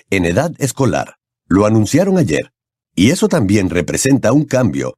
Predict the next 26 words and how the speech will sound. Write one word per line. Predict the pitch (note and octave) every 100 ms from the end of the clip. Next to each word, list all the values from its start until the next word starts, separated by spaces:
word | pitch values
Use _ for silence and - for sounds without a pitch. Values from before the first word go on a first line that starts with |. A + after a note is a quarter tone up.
| -
porque | G2 - F#2+ D#2
hasta | F2+ - C2
ahora | F2+ F3 A#2 B2 - -
nunca | A2+ A3 F#3+ A2
había | G2 D3
sido | - D#3 A#2+
obligatorio | D#2+ E2 C#2 - F3 E3
estudiar | G#2+ - E2 B2+
en | D#3
Hogwarts. | B2+ F#3+ D3+ - - - _ _ _ _ -
Casi | F#3 G3+ G2
todos | - F3+ G#3 F3+
los | C3 G2+
magos | G2+ D2+ D2+ C#2+
y | D#2
las | C#2 D#2
brujas | B2+ C#3+ C#2+
de | C2+
Gran | C2+ B2 F3
Bretaña | F3+ - D2+ D2+ F#2+ -
se | - G2
han | B2+ F#3
educado | C3 F2+ C3+ E3
allí, | D3+ F#3 F3 - _ _
por | A2 G2
supuesto, | A#2+ A2+ G3 - -